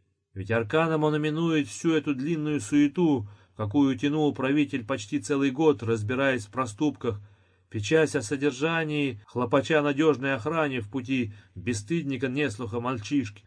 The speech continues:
Велико было поползновение уйти, оборвать досадный разговор. И Мухаммед Султан не устоял. Теми же длинными, но притворно медленными шагами он двинулся к двери, строго сказав:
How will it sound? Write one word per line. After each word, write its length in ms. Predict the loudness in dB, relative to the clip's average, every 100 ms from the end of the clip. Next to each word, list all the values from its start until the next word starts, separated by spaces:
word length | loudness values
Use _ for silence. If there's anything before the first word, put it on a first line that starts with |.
| -20
Велико 520 | -8 -2 0 2 2
было 300 | 4 4 4
поползновение 800 | 2 -2 0 0 0 2 2 2
уйти, 540 | 0 -2 -4 -4 -2 -2
оборвать 580 | 0 2 4 2 0
досадный 480 | -2 -4 -2 -2 -2
разговор. 520 | -4 -2 -2 -2 -4 -6 _ _ _ _ -12
И 120 | -6
Мухаммед 440 | -4 -2 -2 0
Султан 460 | 0 -2 0 -2 0
не 80 | -2
устоял. 580 | -2 -2 0 2 0 -4 -10 _ _
Теми 260 | -2 0 0
же 160 | 0
длинными, 520 | 0 2 0 0 0 0
но 120 | 0
притворно 460 | -2 0 0 2
медленными 600 | 0 0 0 0 -2 -2
шагами 480 | -2 -2 0 2 2
он 140 | -2 -2
двинулся 440 | -2 0 -2 -4
к 80 | 0
двери, 480 | 2 2 2 0 -8 _ _
строго 480 | -18 0 2 4 2
сказав: 480 | -2 -4 -2 -2 -2